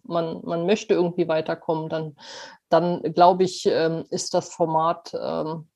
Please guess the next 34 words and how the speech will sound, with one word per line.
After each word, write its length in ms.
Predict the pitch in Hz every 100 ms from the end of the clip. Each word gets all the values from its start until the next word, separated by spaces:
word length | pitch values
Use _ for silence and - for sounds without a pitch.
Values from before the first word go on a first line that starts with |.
| -
ein, 320 | 180 160 156 -
ein 120 | - -
echt 300 | 196 - -
super 300 | 202 196 180
cooler 360 | - 185 165
Startpunkt. 680 | - 175 185 - - 240 247
Ob 200 | - _
dann 240 | 170 156
drei 160 | 160 160
Monate 460 | 160 170 170 170 165
bei 160 | 160
dem 180 | 156 160
Einzelnen 460 | - 156 - 160 156
oder 180 | 151
bei 140 | 147 156
der 180 | 160 -
Einzelnen 440 | 151 156 156 151
dann 180 | 151 -
immer 180 | - -
reichen, 420 | 208 220 247 240
wird 180 | 165 -
sich 160 | 151
zeigen. 320 | - 175 208
Aber, 300 | 170 160 160 - - - -
äh, 100 | 165
wie 80 | 185
gesagt, 380 | 170 170 165 165
die 100 | 180
drei 200 | 170 175
Monate, 540 | 175 175 196 190 185
das 180 | 170 160
war 200 | 170 156
echt 240 | 151 - -
überwältigend, 1200 | - 170 165 151 165 196 196 180 156 165 170